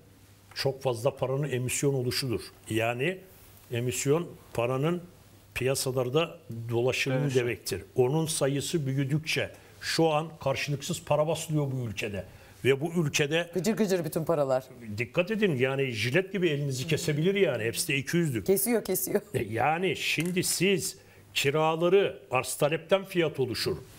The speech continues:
Speaker 1: Eğer siz beş bin liralık yere on bin deyip on bin liraya insan alıyorsa
Speaker 3: On bin de değil,
Speaker 1: otomatikman
Speaker 3: yirmi istiyorlar.
Speaker 1: Hayır, hayır, ben bir yere
Speaker 3: Tabii.
Speaker 1: getireceğim.
Speaker 2: Öyle bir fiyat kalmadı, biraz
Speaker 1: On bin
Speaker 2: düştü de.
Speaker 1: lira. Hayır bak ama bir
Speaker 3: Ha.
Speaker 1: şeyi anlatıyor. Şimdi enflasyon niye yükseliyor?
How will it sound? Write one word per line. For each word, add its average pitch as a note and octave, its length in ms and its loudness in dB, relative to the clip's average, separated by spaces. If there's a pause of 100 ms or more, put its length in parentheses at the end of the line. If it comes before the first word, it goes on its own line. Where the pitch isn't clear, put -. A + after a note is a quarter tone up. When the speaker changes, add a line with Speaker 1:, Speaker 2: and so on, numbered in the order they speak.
Speaker 1:
Eğer D3 320 4
siz - 420 -2 (320)
beş D#3+ 340 4
bin E3+ 160 -2
liralık D#3 340 0
yere D3+ 380 2
on F#3+ 300 4
bin E3 200 0
deyip E3 400 2
on F#3+ 300 2
bin E3+ 180 -2
liraya E3 260 2
insan E3 320 -2
alıyorsa G#3+ 640 2
Speaker 3:
On G#3 260 2
bin C4+ 120 4
de - 40 4
değil, D4 120 4
Speaker 1:
otomatikman G#3+ 360 2
Speaker 3:
yirmi D4+ 280 4
istiyorlar. F#3+ 640 2
Speaker 1:
Hayır, A#3+ 120 0
hayır, A#3+ 180 -2 (100)
ben C#3+ 100 2 (120)
bir C3 100 -2
yere C#3 100 0
Speaker 3:
Tabii. F#3+ 100 2
Speaker 1:
getireceğim. F#3 300 0
Speaker 2:
Öyle G#3 160 2
bir G3+ 40 -12
fiyat A3 280 4
kalmadı, F#3+ 340 2
biraz E3+ 120 6
Speaker 1:
On C4 100 4
bin C4 60 -8
Speaker 2:
düştü A#3 160 0
de. F#3+ 100 6
Speaker 1:
lira. E3+ 360 -4
Hayır D#3 400 2
bak A#2+ 220 -2
ama A#2+ 140 -2
bir C3+ 100 0
Speaker 3:
Ha. - 60 -4
Speaker 1:
şeyi D#3 260 2
anlatıyor. G#3 400 -2
Şimdi C#3+ 200 -2
enflasyon E3+ 500 0
niye F#3 160 6
yükseliyor? D#3 580 0